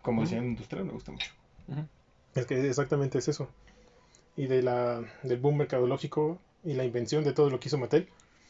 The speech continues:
Speaker 1: Mm.
Speaker 2: creó un universo entero.
Speaker 1: Sí, claro. He-Man.
Speaker 2: Al que le vamos a estar eternamente agradecidos siempre. Bueno,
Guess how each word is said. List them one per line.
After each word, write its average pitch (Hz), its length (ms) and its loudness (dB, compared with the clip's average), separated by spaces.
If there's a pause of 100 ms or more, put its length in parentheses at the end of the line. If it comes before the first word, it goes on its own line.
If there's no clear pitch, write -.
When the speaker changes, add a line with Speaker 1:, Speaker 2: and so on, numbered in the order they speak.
(100)
Speaker 1:
Mm. 123 200 0 (680)
Speaker 2:
creó 131 280 2
un 143 100 2
universo 127 380 2
entero. 117 220 -6 (500)
Speaker 1:
Sí, 170 100 0
claro. 165 180 -6 (680)
He-Man. 120 720 2 (160)
Speaker 2:
Al 127 140 0
que 127 100 0
le 123 100 4
vamos 135 260 2
a - 20 -6
estar 131 180 0
eternamente 135 520 2
agradecidos 147 600 2 (560)
siempre. 147 500 2 (800)
Bueno, 131 240 2